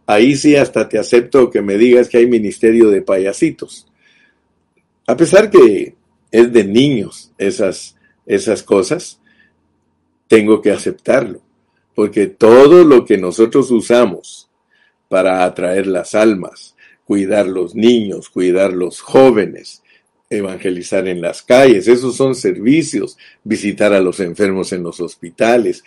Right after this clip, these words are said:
ayudar a las viudas en sus tribulaciones, eh, consolar a los pobres ayudándolos económicamente, etcétera, etcétera.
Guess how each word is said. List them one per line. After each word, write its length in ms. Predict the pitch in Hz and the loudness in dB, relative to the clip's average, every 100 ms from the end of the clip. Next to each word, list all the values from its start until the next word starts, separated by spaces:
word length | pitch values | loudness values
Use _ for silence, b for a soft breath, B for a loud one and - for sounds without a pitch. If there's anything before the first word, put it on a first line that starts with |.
| b - | b -8
ayudar 500 | 98 98 95 98 101 | -4 -2 0 0 0
a 60 | |
las 220 | 95 90 90 | -2 -4 -2
viudas 360 | 104 101 92 | 0 0 -2
en 120 | 92 90 | -8 -10
sus 260 | 90 - | -12 -12
tribulaciones, 920 | - 87 82 82 101 120 135 107 - b b b _ _ | -8 -8 -8 -10 -2 0 0 -2 -10 b b b _ _
eh, 140 | 95 92 | -10 -6
consolar 540 | 104 98 98 92 101 | -4 -4 -2 0 0
a 80 | 98 | 0
los 240 | 90 85 | -2 -6
pobres 440 | - 107 107 98 95 | 0 2 2 0 -4
ayudándolos 840 | 87 92 98 104 101 92 90 - | -4 -2 -2 -2 -2 -2 -4 -8
económicamente, 1120 | - 87 98 98 90 87 87 120 135 120 110 | -12 -10 -8 -8 -10 -14 -4 -2 0 -2 -6
etcétera, 420 | - 123 - 98 | -2 -2 0 -6
etcétera. 440 | 92 139 131 107 | -2 0 0 -4